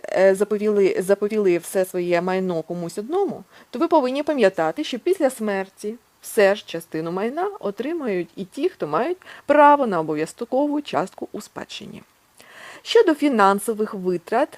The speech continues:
е, для того, щоб або подарувати, або заповісти нерухоме майно. При нотаріальному оформленні, е, як договору дарування, так і заповіту необхідно сплатити державне мито та послуги нотаріуса.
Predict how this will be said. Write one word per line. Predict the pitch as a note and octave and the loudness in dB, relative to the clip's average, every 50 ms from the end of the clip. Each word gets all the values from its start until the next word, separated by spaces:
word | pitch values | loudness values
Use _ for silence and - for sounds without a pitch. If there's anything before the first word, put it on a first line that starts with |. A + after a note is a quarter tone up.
| - - _ _ - - - | -20 -20 _ _ -18 -8 -2
е, | G3 G3 G3 F#3+ F#3 F#3 F3+ F3 F3 F3 E3+ | 0 2 4 4 6 6 6 4 4 2 0
для | F3 E3+ G#3 | 2 2 2
того, | G#3 A3+ G#3 F#3+ | 4 4 2 0
щоб | F#3 - - G3 F3+ E3+ - _ _ _ _ | -2 -2 -2 -2 -2 -2 -4 _ _ _ _
або | - G3+ F3+ F#3 | 4 4 6 4
подарувати, | - F#3 E3 E3+ F#3 G#3 A#3+ D#4 F4+ F#4+ - G4 - - | 2 0 0 0 0 0 2 2 2 2 2 0 0 0
або | F#3 E3 D#3 E3+ G#3+ D4 | -2 -2 -2 -2 -2 -2
заповісти | C4 G3+ - D#3+ D3 D3+ - - - A#3 C4+ D#4 | -2 -2 -4 -4 -6 -8 -10 -10 -8 -8 -8 -6
нерухоме | A3+ E3 C#3+ - - G3+ G3+ F#3 | -6 -6 -6 -6 -6 -6 -6 -6
майно. | D3 - - - - - - - - _ _ _ _ _ _ _ _ _ - - - - - - - _ | -8 -10 -12 -12 -12 -14 -16 -16 -20 _ _ _ _ _ _ _ _ _ -20 -20 -20 -20 -20 -20 -16 _
При | - - F#4+ A#4 | 0 2 2 4
нотаріальному | G#4+ E4 - C4 B3+ A3 G3+ G3 G3+ G#3+ A3 A#3+ C4+ C#4 C4+ | 4 2 2 4 4 6 8 8 6 6 4 0 -2 -2 -2
оформленні, | A#3+ A#3 - A3 G3 G3 G3 G3+ G#3+ A3+ A3+ A3+ A3+ A3+ A3+ A3+ G#3+ G#3+ G#3+ - _ - | -4 -2 0 0 0 2 2 0 -2 -2 -2 -2 -2 0 0 -2 -2 -4 -8 -12 _ 0
е, | D#3+ F#3 F#3+ F#3 F#3 F#3 F#3 | 2 4 6 6 6 6 4
як | F#3 F#3+ C#4+ C4 | 4 2 2 2
договору | G#3 G3+ G3 F3+ F3 F3+ F#3 | 2 0 0 -2 -4 -4 -2
дарування, | F#3 A#3+ A#3+ G3 E3+ D#3+ D3+ D3+ D#3 E3+ G#3 A#3+ - | 0 0 0 2 2 2 2 2 0 -4 -6 -6 -2
так | - B3 A3+ - | -2 -2 -2 -4
і | - F3 D#3+ | -6 -10 -8
заповіту | D#3+ D#3+ D3+ - D#3 D3+ F3+ C4+ D#4 - C#4 | -8 -8 -8 -8 -10 -8 -6 -6 -6 -4 -4
необхідно | G3 E3 E3 E3 - - D#4 - D4+ | -4 -4 -6 -6 -8 -8 -8 -8 -8
сплатити | - - F3 D#3 - B3 - A3 | -6 -6 -6 -4 -4 -4 -4 -6
державне | E3+ E3+ E3+ D#3+ D3+ D3+ D#3+ | -4 -4 -4 -4 -4 -4 -6
мито | D#3+ F#3 A3+ C#4+ D4+ - E4 F4+ - - - - - _ | -8 -6 -6 -6 -6 -6 -6 -6 -8 -10 -18 -20 -2 _
та | G3 G#3 B3 D#4 | 6 6 6 6
послуги | - F#3 F3 F#3+ - F#3+ G3 F#3+ | 4 2 0 -2 -2 -6 -6 -6
нотаріуса. | F#3 F3+ E3+ - D3+ C#3 - - - - - - - | -8 -6 -4 -2 -2 -2 -2 -4 -10 -18 -20 -20 -20